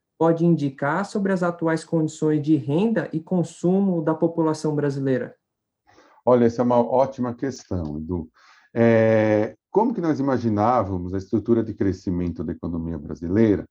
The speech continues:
Speaker 2: no começo do ano? Imaginávamos primeiro e segundo trimestre muito difíceis, inclusive com uma possibilidade de valores negativos, o que não ocorreu no primeiro e não deve ocorrer no segundo, e crescimento forte no terceiro e quarto.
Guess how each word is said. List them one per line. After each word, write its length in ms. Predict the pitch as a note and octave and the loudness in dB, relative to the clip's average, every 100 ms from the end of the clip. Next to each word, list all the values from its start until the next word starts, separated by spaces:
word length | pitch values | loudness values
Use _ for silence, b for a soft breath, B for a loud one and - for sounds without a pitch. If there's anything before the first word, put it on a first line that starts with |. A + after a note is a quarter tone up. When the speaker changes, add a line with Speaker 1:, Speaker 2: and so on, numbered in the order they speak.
| _ - | _ -8
Speaker 2:
no 80 | C3 | -6
começo 400 | A#2+ A2 A2 A2 | -2 -2 -2 -4
do 160 | G2+ F2+ | -4 -4
ano? 220 | D#2 - _ _ _ b b b b - | -6 -12 _ _ _ b b b b -2
Imaginávamos 840 | F#3+ E3+ E3 C#3 A2+ G#2 G#2 G2+ | 0 2 2 2 2 0 -2 -6
primeiro 420 | - C#3 C3 C3 G#2+ | -4 -2 2 2 2
e 40 | |
segundo 300 | G#2 G#2 F2+ | -2 -4 -6
trimestre 500 | - F#2+ F2+ F2 G2 | -6 -4 -4 -6 -8
muito 240 | G2 G2 - - | -6 -6 -10 -14
difíceis, 600 | F2+ - G2 G2 D3 C#3 | -14 -10 -8 -6 -4 -4
inclusive 420 | G#2 G2+ F#2 A2+ | -4 -6 -4 -4
com 100 | A#2 | -4
uma 120 | G2 | -6
possibilidade 800 | - F#2+ - F#2 F2 F#2+ F2+ E2 | -6 -10 -8 -6 -2 0 0 -4
de 120 | E2 | -8
valores 400 | E2+ F2+ F2+ D#2+ | -6 -4 -4 -6
negativos, 800 | E2 F2+ G2+ - - G2 C#3 D3 _ b b | -8 -8 -8 -8 -6 -6 -6 -16 _ b b
o 80 | A#2+ | -6
que 140 | A2 | -2
não 120 | G2+ | -2
ocorreu 260 | A2+ A2 G2 | 0 0 0
no 100 | F#2+ | -2
primeiro 380 | G2 G#2 A2 C3+ | -4 -2 0 0
e 40 | |
não 180 | A2 A2 | 0 0
deve 240 | F#2+ F2+ | -2 -2
ocorrer 200 | F2 E2 | -6 -10
no 80 | E2 | -12
segundo, 500 | D#2 - F#2+ G#2+ C#3 - b b b | -10 -8 -4 -6 -6 -12 b b b
e 280 | G3 A#3 A#3+ _ | -2 -2 -2 _
crescimento 640 | F#3 F#3 F3+ D3 D#3 D#3 | 4 4 4 4 4 2
forte 440 | D3+ A#2+ A2+ B2 C3+ | -2 2 4 4 -2
no 100 | B2 | -6
terceiro 380 | C#3 A#2+ A#2 B2+ | -6 0 0 0
e 80 | |
quarto. 340 | - F#2 D#2 | 0 -2 -2